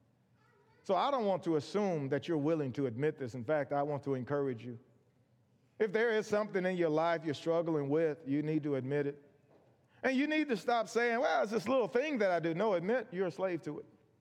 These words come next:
Admit that. You, you cannot fix a problem you won't admit you have. Now, you might say and or suggest, "Well, Eric, it's not a problem for me." Like other people in slavery, you will say, "I could stop at any time."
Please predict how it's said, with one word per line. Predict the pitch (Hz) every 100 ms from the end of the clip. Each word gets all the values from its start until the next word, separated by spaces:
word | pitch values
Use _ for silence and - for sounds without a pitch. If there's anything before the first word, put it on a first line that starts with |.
| _ _ _ _ _ _ _ -
Admit | 170 160 151
that. | 120 110 - _ _ _ _ _ _ -
You, | 196
you | 156 208
cannot | 208 208 190 202 214
fix | 220 220
a | 220
problem | 165 196 156 151 151
you | 165
won't | 160 165
admit | 156 151 143
you | 147
have. | 127 104 - _ _ _ _ _ _ _ _ _ -
Now, | 233 214 196
you | 180 247 285
might | 214 277 311
say | - 226 185 226
and | 185 208 208
or | 202
suggest, | 208 165 165 277 226
"Well, | 214
Eric, | 202 214 277 277
it's | 196
not | 233 254
a |
problem | 247 277 320 269
for | 220
me." | 220 170 214 -
Like | 196 226 294 - - - -
other | 233 262 202 170 -
people | 196 165 196
in | 196 190
slavery, | 165 - 180 196 269 320 320 220
you | 180 247
will | 262 214
say, | - 196 254 320 -
"I | 214 403
could | 196
stop | - 233 220
at | 233
any | 226 269
time." | 247 196 139 113